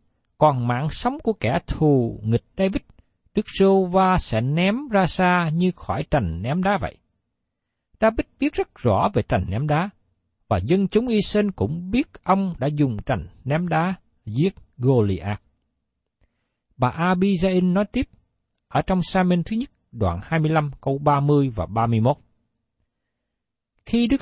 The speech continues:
Giê-hô-va đã làm cho chúa tôi mọi sự lành mà Ngài đã hứa, và khi Ngài đã lập người làm đầu của Israel, thì ước gì chúa tôi không phàn nàn, không bị lòng cắn rứt, vì đã vô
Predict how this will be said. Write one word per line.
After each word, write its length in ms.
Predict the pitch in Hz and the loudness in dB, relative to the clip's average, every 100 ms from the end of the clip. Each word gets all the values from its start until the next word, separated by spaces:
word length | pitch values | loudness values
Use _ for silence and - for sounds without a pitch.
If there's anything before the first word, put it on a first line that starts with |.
| - | 2
Giê-hô-va 600 | 226 226 220 214 214 185 - | 2 4 2 2 0 -4 -12
đã 260 | - 117 165 | -2 0 2
làm 400 | 170 170 208 190 | 2 2 2 0
cho 160 | - 190 - | -2 -4 -2
chúa 180 | 208 277 | -2 0
tôi 280 | - 202 98 | 2 4 4
mọi 380 | - 98 92 110 | 0 0 0 -2
sự 220 | - 120 | -2 -4
lành 300 | 147 120 87 101 | -2 -2 -2 -4
mà 180 | 117 | -2
Ngài 320 | 101 113 101 80 | 0 0 0 -4
đã 160 | 101 | -2
hứa, 240 | 127 185 254 _ _ _ _ _ | 0 2 0 _ _ _ _ _
và 220 | 139 127 | 0 0
khi 280 | 107 - 220 | 0 -4 -2
Ngài 360 | 180 160 127 104 | 0 2 2 0
đã 180 | 101 | -2
lập 240 | 160 120 117 - | -2 -2 -2 -6
người 460 | 147 143 139 123 104 | -2 2 4 4 0
làm 300 | 127 113 110 | -2 -2 0
đầu 360 | 135 127 107 - | 2 4 2 0
của 100 | 139 | -2
Israel, 560 | 180 190 - 196 196 185 - _ _ - | 0 0 0 2 2 0 -10 _ _ -8
thì 140 | 107 | -4
ước 300 | 123 226 - | 0 0 0
gì 280 | 147 123 90 | 2 2 2
chúa 180 | - 202 - | -2 -2 0
tôi 260 | 190 190 190 | 2 2 2
không 260 | - 202 | -2 -6
phàn 360 | 190 - 135 120 | -4 -4 -2 0
nàn, 280 | 131 113 87 - _ _ _ | 2 0 -2 -10 _ _ _
không 440 | - 214 202 196 127 | -2 0 0 0 0
bị 360 | 98 104 139 | 0 0 0
lòng 320 | 131 120 82 | 0 0 -2
cắn 220 | - 165 202 | -6 -4 -2
rứt, 160 | 269 - _ _ _ | -2 -6 _ _ _
vì 180 | - 107 | 0 2
đã 220 | 90 92 | 0 -4
vô 360 | 135 160 196 190 | -2 2 2 2